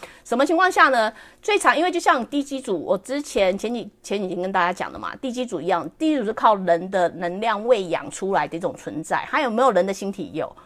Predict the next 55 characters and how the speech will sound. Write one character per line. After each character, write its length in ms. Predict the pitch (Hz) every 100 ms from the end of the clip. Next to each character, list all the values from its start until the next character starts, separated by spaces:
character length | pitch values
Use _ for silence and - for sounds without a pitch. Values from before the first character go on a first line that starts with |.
| -
它 140 | 247 -
是 240 | - 302
不 40 | 254
是 60 |
有 80 | 240
自 80 | 175
己 60 |
的 60 | 180
脾 120 | 175
气？ 240 | 147 175 - 180
有。 180 | 175 - - -
它 100 | 262
像 120 | 254
不 60 | 285
像 140 | 247
鬼？ 180 | - -
像。 340 | - - 165 - -
它 120 | - 254
是 120 | 277
不 80 | 254
是 140 | 269
鬼？ 180 | - -
不 160 | - 160
是 200 | - 202
鬼， 220 | - - - - -
你 80 |
知 60 | 190
道 120 | 202
吗？ 160 | 180 - - -
因 100 | 220
为 60 |
它 100 | 269
是 140 | 349 262
靠 340 | - 311 247 190
人 280 | 175 170
的 80 | 208
能 280 | 196 175 190
量 180 | 233 190
持 240 | - 180
续 180 | 190 240
喂 280 | 220 220 175
养 180 | 151 143
所 180 | 165
出 380 | - - 220 220
来 260 | 196 80 67
的 160 | - 156 - -
一 100 | 220
种 240 | 202 170 -
存 280 | - 131 170
在， 260 | 202 139 - - _
你 80 | -
知 60 | 180
道？ 200 | 175 - - -
所 100 |
以 60 | -